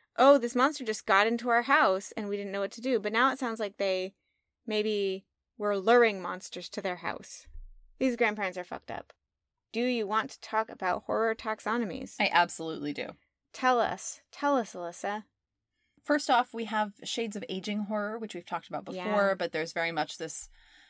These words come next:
Speaker 2: sort of horror at Grandma and Grandpa's bodies and the sort of state of disarray everywhere.
Speaker 1: Yeah.
Speaker 2: Uh, so I thought of Relic and things like Taping of Deborah Logan, which we've talked about on the pod before, but there's very much this "Are the caretakers okay?"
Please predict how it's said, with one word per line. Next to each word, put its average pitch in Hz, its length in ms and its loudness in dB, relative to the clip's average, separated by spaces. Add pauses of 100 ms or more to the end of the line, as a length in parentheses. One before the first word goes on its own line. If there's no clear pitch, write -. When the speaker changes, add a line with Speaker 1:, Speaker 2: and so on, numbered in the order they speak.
Speaker 2:
sort 180 200 -6
of 160 140 -6
horror 175 540 -4
at 147 440 -6
Grandma 160 280 -4
and 151 100 -8
Grandpa's 151 500 -6
bodies 175 880 -4
and 156 260 -6
the 156 100 -10
sort 160 160 -6
of 151 80 -8
state 160 280 -8
of 151 140 -14
disarray 165 600 -6
everywhere. 240 640 -4 (160)
Speaker 1:
Yeah. 214 360 -2
Speaker 2:
Uh, 175 200 6
so 165 140 -2
I 160 40 -2
thought 156 160 0
of 151 160 -10
Relic 160 540 -2 (480)
and 156 260 -10 (260)
things 151 220 -10
like 143 160 -8
Taping 151 300 -14
of 151 80 -16
Deborah 147 220 -8
Logan, 240 320 -4
which - 140 -12
we've 147 120 -18
talked - 200 -12
about 139 160 -8
on 135 60 -12
the 131 80 -14
pod 147 280 -12
before, 147 580 -12
but - 240 -8
there's 147 200 -10
very 151 180 -4
much 151 240 -8
this - 360 -10 (400)
"Are 165 160 0
the 160 100 -8
caretakers 151 560 -12
okay?" - 540 -12